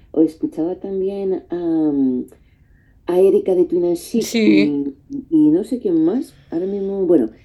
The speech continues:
Speaker 1: el caso es que os estaba escuchando, yo acababa de escuchar otra charla de estas de Chicha y Nao, ¿sabes? <laughs> De, de otro sitio que hablan de sostenibilidad, pero gente que no tiene ni idea, y yo os escuchaba y decía, "Ostras, qué vocabulario, cómo han mejorado", y me quedé,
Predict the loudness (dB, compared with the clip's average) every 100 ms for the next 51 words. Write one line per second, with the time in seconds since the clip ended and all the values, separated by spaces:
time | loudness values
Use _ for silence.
0 | _ 0 0 -2 -2 -4 -4 -8 -4 -4
1 | -2 0 2 0 0 -4 -2 -2 -4 -10
2 | -6 -6 -6 -8 -8 -4 -2 -2 -4 -6
3 | -2 0 0 -2 _ -8 -2 0 0 0
4 | -2 -8 -8 -6 -4 2 4 2 0 0
5 | 4 6 4 2 -2 -4 2 4 4 4
6 | 2 2 0 0 2 2 2 -2 0 0
7 | 0 -4 0 4 6 6 2 -4 -6 -4
8 | -4 -4 -4 2 2 4 2 0 -2 -4
9 | -10 -18 -18 0 2 2 0 -6 -6 -6
10 | -6 -2 -4 -2 -4 -4 -12 -10 -4 -4
11 | -6 -8 -8 -6 -6 -4 -2 -2 -2 -2
12 | -2 -2 -2 -4 -4 -4 -2 -2 0 -2
13 | -2 -8 2 4 4 4 2 2